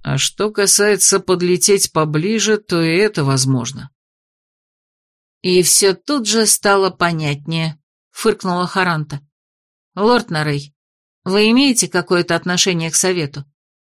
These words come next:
Я имею в виду, можете расследовать, что тут происходит, или вам просто интересно? Это меня напрямую касается, но не более того. Прямо посмотрев на магичку, ответил он.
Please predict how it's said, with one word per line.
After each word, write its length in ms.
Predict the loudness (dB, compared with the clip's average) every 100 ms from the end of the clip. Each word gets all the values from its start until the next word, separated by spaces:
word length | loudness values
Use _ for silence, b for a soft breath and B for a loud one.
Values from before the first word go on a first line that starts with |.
| _
Я 260 | 0 2 2
имею 280 | 2 0 2
в 40 |
виду, 280 | 0 2 0
можете 480 | 2 0 0 -2 -2
расследовать, 600 | 0 2 2 0 0 -2
что 220 | -2 -2
тут 180 | -4 -4
происходит, 680 | -2 0 0 -2 -2 -4
или 180 | -2 -2
вам 260 | 0 -2 -2
просто 380 | -4 -4 -2 -4
интересно? 720 | 0 2 2 0 -2 -8 -12 _ _ _ _ _ _ _ _ _ _ _ _
Это 320 | -4 -4 0 0
меня 400 | 2 0 0 0
напрямую 680 | -2 -2 -4 -2 -2 -2
касается, 720 | 0 0 2 2 0 0 0
но 240 | 2 2 2
не 200 | 0 0
более 400 | 0 0 0 0
того. 400 | -4 -4 -4 -8 _ _ _ _ _ _ -4
Прямо 320 | 2 2 2
посмотрев 600 | 0 0 0 0 -2 -2
на 80 | -4
магичку, 480 | -4 -2 -4 -2 -2
ответил 500 | 0 0 0 -4 -4
он. 260 | -6 -6